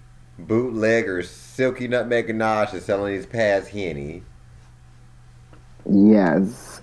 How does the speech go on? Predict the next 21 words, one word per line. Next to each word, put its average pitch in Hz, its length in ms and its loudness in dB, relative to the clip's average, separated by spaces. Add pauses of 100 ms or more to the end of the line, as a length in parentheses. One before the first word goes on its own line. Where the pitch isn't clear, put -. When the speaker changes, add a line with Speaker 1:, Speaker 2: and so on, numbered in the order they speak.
(100)
Speaker 2:
Oh, 262 460 4 (220)
she 190 160 2
got, 151 180 6
got 139 140 6
her 147 140 4
some 123 240 4
government 117 460 6
money 113 280 6
today. 107 460 4 (680)
Speaker 1:
Okay. 123 540 2 (1080)
Shit. 85 560 0 (560)
Speaker 2:
What 120 140 6
do 156 60 8
you 175 80 6
think 147 160 2
about 123 140 6
this 113 100 4
Speaker 1:
You 120 80 0
white 113 280 8
Speaker 2:
character? 104 200 6
Speaker 1:
honey. 87 420 -2